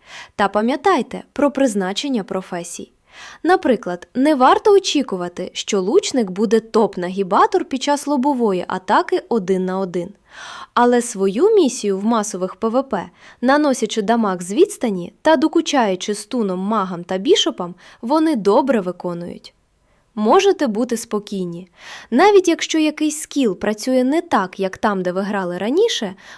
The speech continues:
бо це було змінено під реалії нашого серверу. І якщо десь вам здається, що ваш клас в чомусь втратив, то обов'язково в інших моментах він отримав переваги.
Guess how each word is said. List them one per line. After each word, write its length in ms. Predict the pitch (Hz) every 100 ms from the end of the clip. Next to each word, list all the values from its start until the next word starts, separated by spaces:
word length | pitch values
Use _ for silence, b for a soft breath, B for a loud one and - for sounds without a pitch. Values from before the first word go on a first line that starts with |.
| -
бо 140 | 233
це 240 | 247 - 392
було 260 | 294 254
змінено 560 | 202 180 226 349 285 190
під 240 | 214 233
реалії 540 | 214 196 190 320 349 285
нашого 480 | 202 185 - 196
серверу. 580 | 196 - 196 175 175 - - B B B B
І 100 | 302
якщо 380 | 330 370 - 370
десь 380 | 269 254 196 -
вам 160 | 190
здається, 560 | 190 190 233 226 180 -
що 240 | - -
ваш 240 | 220 240 -
клас 340 | - 220 180
в 60 | -
чомусь 380 | - 196 185 -
втратив, 560 | - 285 427 339 175 B B B B -
то 120 | 311
обов'язково 1000 | - 294 254 277 294 - - 196 170 185 -
в 160 | 190 -
інших 440 | 226 359 - 370
моментах 640 | 240 208 175 175 185 180 _ _
він 280 | 214 285 427
отримав 520 | - 240 202 190 202 196
переваги. 600 | 202 190 180 175 180